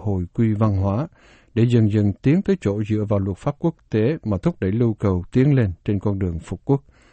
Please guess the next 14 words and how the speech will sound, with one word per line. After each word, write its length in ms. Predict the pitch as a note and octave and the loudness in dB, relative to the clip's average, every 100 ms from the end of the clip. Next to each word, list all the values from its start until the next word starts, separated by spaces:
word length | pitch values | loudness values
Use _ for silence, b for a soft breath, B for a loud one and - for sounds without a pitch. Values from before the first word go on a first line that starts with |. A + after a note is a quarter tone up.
| b b | b b
dần 240 | A2 G2+ | 2 2
dần 200 | G2+ F#2 F#2 | 0 -2 -2
thiết 200 | D#3+ C#3 | -2 0
lập 120 | G#2+ _ _ - | -2 _ _ -6
chính 180 | C3+ | -4
phủ 320 | D#3 G2+ F#2 G#2+ | -2 -4 -8 -8
thân 200 | - G#2 | -4 -2
Trung 160 | G2 F2+ | -2 -4
Quốc 200 | C3 C3+ b b b b - | -2 -2 b b b b -4
để 100 | G2+ | 0
thực 180 | A2+ - | 0 0
hiện 200 | G2+ - _ _ - | -2 -2 _ _ -4
mục 260 | G#2+ G2 - | -2 -2 0
tiêu 260 | G#2 G2 | 0 0